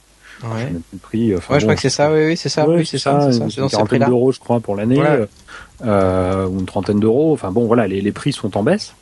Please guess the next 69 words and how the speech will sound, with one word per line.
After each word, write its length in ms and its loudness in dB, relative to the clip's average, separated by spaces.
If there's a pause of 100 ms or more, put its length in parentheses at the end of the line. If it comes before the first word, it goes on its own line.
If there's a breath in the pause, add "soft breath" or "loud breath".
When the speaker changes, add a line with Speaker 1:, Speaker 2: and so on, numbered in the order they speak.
(180)
Speaker 2:
Et 100 2
ils 100 2
n'ont 80 4
pas 100 2
encore 240 2
annoncé 300 2
tout, 100 4
parce 140 -6
qu'on 100 -2
pourra 220 0
aller 80 4
jusqu'à 360 -4
un 120 4
téra. 260 0 (180)
Mais 80 -4
ils 60 -8
n'ont 80 -2
pas 120 -2
donné 180 4
le 80 2
prix 160 -6
pour 200 -8
un 40 -10
téra 240 -12
encore. 260 -10
Speaker 1:
Mhm. 60 -16 (720 loud breath)
Speaker 2:
Euh, 400 4
Speaker 1:
Parlez, 160 2 (120)
parlez 160 0
pas 140 -4
de 60 -14
péta ? 380 -4 (340)
Non, 160 -6
c'est 180 -4
de 40 -4
la 120 0
Speaker 2:
Non, 80 4
ça 140 0
Speaker 1:
portage. 80 2
Speaker 2:
c'est 80 2
pour, 260 0
euh, 120 4
le, 760 0
c'est 180 -6
Speaker 1:
Ouais, 80 0
Speaker 2:
pour, 120 4
Speaker 1:
le 40 4
Speaker 2:
euh, 40 4
Speaker 1:
Drive. 220 2
Speaker 2:
le 40 -20
Cloud 200 2
Kit. 140 -6 (640 loud breath)
Speaker 1:
Ouais. 60 4
Speaker 2:
Pour 100 4
le 60 4
Cloud 240 0
Kit, 140 -6 (120)
pour 120 -6
le 80 0
Cloud 200 0
Kit, 80 -6
ça 180 -6
c'est 40 -2
pour 80 -6
Speaker 1:
Pardon. 140 2
Speaker 2:
les 60 -2
développeurs. 420 -2 (1300 loud breath)
Ah, 260 2
ouais, 80 2